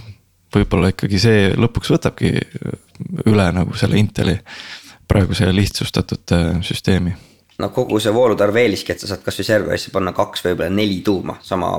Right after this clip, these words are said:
Speaker 2: power budget'iga töötama, kus iga vatt on
Speaker 1: Mhm.
Speaker 2: vaja ka maha jahutada ja see annab väga suure eelise. Ja tõesti, see X kaheksa kuus instruction set on ju, noh,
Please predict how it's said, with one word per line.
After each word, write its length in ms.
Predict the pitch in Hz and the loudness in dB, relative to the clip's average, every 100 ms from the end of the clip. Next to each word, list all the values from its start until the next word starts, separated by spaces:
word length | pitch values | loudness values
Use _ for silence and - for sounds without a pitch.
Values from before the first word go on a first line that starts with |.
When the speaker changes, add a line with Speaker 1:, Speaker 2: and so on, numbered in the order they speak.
| - | 0
Speaker 2:
power 240 | 101 95 | 2 2
budget'iga 460 | 85 95 - - 87 | 0 -2 -4 -2 0
töötama, 440 | 95 87 - 85 95 _ | 0 -2 -6 -10 -10 _
kus 160 | - - | -8 -2
iga 160 | 92 90 | 2 2
vatt 140 | - | 0
on 120 | 92 92 | 0 2
Speaker 1:
Mhm. 80 | |
Speaker 2:
vaja 100 | 90 | 2
ka 60 | 90 | 2
maha 260 | 98 110 71 | 0 0 -2
jahutada 500 | - - - - - - | -6 -10 -10 -8 -10 -10
ja 280 | - 82 76 | -8 -6 -6
see 140 | 98 90 | -6 -4
annab 260 | 92 85 | -6 -2
väga 180 | 104 90 | -2 0
suure 220 | 98 98 | 0 0
eelise. 360 | 101 92 - 101 - _ _ _ _ _ _ _ | 0 -2 -8 -14 -16 _ _ _ _ _ _ _
Ja 80 | 104 | -2
tõesti, 320 | 117 127 104 98 | 2 2 0 0
see 300 | 98 95 107 | 2 2 0
X 100 | - | 0
kaheksa 280 | 98 92 - | 0 0 0
kuus 200 | 107 101 | 0 0
instruction 420 | 92 110 - 90 | 0 -2 0 -2
set 260 | 92 - 92 | -4 -2 -2
on 180 | 90 | -2
ju, 100 | 92 90 90 | -2 -2 -4
noh, 100 | - | -8